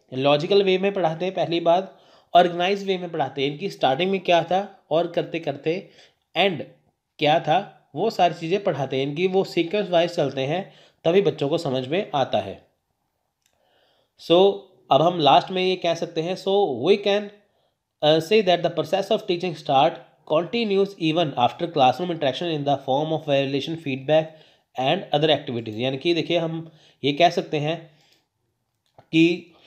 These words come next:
जो टीचिंग का जो प्रोसेस है, वो क्लास में जाने से पहले स्टार्ट होता है, लेकिन क्लास में एंटर होने के बाद भी चलता रहता है। उसके बाद देखिए, इवैल्यूएशन हो गया,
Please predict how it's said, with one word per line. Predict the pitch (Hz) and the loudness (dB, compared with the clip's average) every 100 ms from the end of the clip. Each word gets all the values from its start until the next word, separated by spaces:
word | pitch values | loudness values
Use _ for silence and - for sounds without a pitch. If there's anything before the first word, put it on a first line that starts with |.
| _ _ | _ _
जो | 135 175 | 0 2
टीचिंग | 170 170 170 196 | 2 0 0 2
का | 190 | 4
जो | 180 | 2
प्रोसेस | 165 147 165 165 | 0 4 4 4
है, | 160 165 - _ _ 131 | -2 -4 -8 _ _ -4
वो | 185 | -2
क्लास | 196 175 180 | 4 4 4
में | 196 | 0
जाने | 165 147 175 | 0 0 -2
से | 185 | -4
पहले | 202 165 165 | -2 -2 -2
स्टार्ट | 175 - 180 170 | -2 2 2 2
होता | 170 170 | 0 2
है, | |
लेकिन | 143 143 147 190 104 - _ _ _ - | 2 0 0 -2 -2 -12 _ _ _ 0
क्लास | 147 156 160 | 4 4 4
में | 190 | -2
एंटर | 202 147 147 | 0 -2 -2
होने | 170 175 175 | -4 -4 -4
के | 165 | -6
बाद | 151 135 147 | -2 0 2
भी | 165 180 | 0 -2
चलता | 175 165 175 | -2 0 2
रहता | 170 170 170 | 2 2 0
है। | 170 190 - _ - | 0 -2 -8 _ -8
उसके | 143 | -2
बाद | 175 170 | 2 2
देखिए, | 165 185 | 2 0
इवैल्यूएशन | 156 156 156 180 | 2 2 0 -2
हो | 160 | -2
गया, | 147 151 156 156 | 2 2 2 0